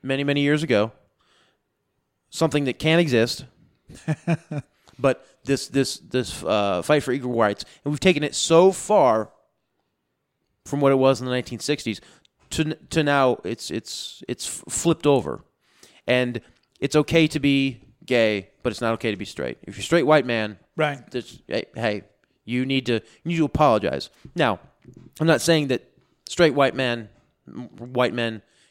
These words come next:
Speaker 1: can't be privileged. Straight white men rule the world.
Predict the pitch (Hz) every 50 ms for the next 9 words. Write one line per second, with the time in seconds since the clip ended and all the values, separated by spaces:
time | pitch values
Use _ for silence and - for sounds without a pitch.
0 | _ - - 127 110 - 113 - - 165 135 127 120 - - - 185 185 165 143
1 | 143 143 117 131 127 123 120 117 107 - _ _ _ _ _ _ _ _ _ -
2 | _ _ _ _ _ _ _ _ _ _ _ _ _ _ 123 143 151 139 120 113
3 | 107 127 139 104 71 55 - -